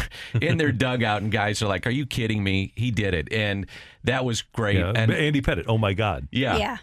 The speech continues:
Speaker 1: And I think to, to, I think back to last, uh, last year. I, that was an emotional weekend for a lot of people, and, and I,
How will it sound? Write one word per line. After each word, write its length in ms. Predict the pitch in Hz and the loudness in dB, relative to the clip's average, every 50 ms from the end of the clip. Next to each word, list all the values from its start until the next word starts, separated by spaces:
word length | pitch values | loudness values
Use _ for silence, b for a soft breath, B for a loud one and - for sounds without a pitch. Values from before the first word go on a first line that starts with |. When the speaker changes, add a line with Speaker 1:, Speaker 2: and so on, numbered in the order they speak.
| - - | -8 -4
Speaker 1:
And 180 | - 127 135 139 | -4 -2 0 0
I 100 | 143 139 | -2 -2
think 360 | - - - 139 185 - - | -4 -4 -6 -6 -6 -6 -6
to, 360 | - 156 147 139 139 139 135 127 - 101 - | -4 -2 -2 0 0 -2 -2 -4 -6 -10 -8
to, 280 | - 151 - - - - | -6 -6 -4 -4 -4 -2
I 140 | 110 120 135 | -2 -2 -2
think 220 | - 170 160 131 117 | -2 -2 -2 0 0
back 240 | 120 120 131 - | 0 0 -2 -2
to 100 | - 131 | -2 -2
last, 480 | 113 110 104 110 107 - - - - - - - | 0 0 0 0 -2 -2 -4 -6 -8 -10 -6 -4
uh, 280 | 98 98 95 92 90 - - | -2 -2 0 -2 -2 -4 -6
last 380 | - - 107 113 110 101 - - | -4 -2 -2 0 0 -2 -2 -2
year. 240 | 110 95 90 85 - | 0 0 2 2 2
I, 180 | - 131 127 - - _ B B B B B B B B B B B B - | 0 -2 -2 -6 -10 _ B B B B B B B B B B B B -4
that 140 | 175 220 254 | -2 0 0
was 140 | 294 220 | 0 0
an 80 | 180 135 | 0 0
emotional 580 | 113 104 107 123 135 143 - - 143 120 110 98 | 2 2 2 2 0 0 0 0 0 0 0 0
weekend 540 | 101 101 101 - - 101 80 73 71 67 | 0 -2 -2 -2 -2 -2 0 -2 -2 -4
for 120 | - - 104 | -4 -2 -2
a 60 | 101 | 0
lot 340 | 92 95 98 107 117 120 120 | 0 0 0 2 2 0 0
of 80 | 113 | -2
people, 500 | - 127 110 107 101 - 98 87 87 87 | -2 -2 -2 -2 -2 -2 -2 0 0 0
and, 200 | 90 95 101 107 | 0 0 0 -2
and 180 | - 113 113 113 | -2 0 0 0
I, 120 | 117 120 | 0 -2